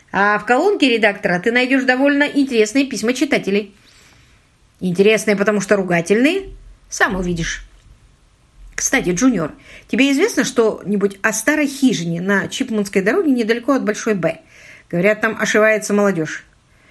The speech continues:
"А её снесли в соответствии с программой благоустройства дорог. Но хижина пользовалась такой популярностью, что все доски распродали на аукционе. Об этом притоне ходит масса всяких историй. А ты не хочешь перекусить со мной, Макинтоше?"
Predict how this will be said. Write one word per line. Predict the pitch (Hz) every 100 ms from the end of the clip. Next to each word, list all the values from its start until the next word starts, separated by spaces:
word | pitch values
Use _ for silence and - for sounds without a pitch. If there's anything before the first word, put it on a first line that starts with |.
| - _ - - - -
"А | 311
её | 320 349
снесли | 320 330 311 359
в | -
соответствии | 233 220 233 226
с | 226
программой | 233 220 240 226
благоустройства | 208 214 220 214 233 220 220
дорог. | 196 220 175 - -
Но | 180 190
хижина | 180 214 285 302 247
пользовалась | - 214 208 208 196
такой | 208 208 196
популярностью, | 190 185 190 254 247 - 180
что | -
все | 190 208
доски | 185 202 196 185
распродали | 175 - 190 180 170
на | 170 175
аукционе. | 175 - 175 165 156 165 - - -
Об | 180
этом | 208 247
притоне | 247 285 294 285
ходит | 269 254 247
масса | 277 466 -
всяких | 370 - 370 339 -
историй. | 285 277 - 160 - - _ _ _ _ _ - - _
А | -
ты | 294
не | 302
хочешь | 302 554 -
перекусить | 254 226 262 - 190
со | 190
мной, | 185 175
Макинтоше?" | 190 196 208 175 - -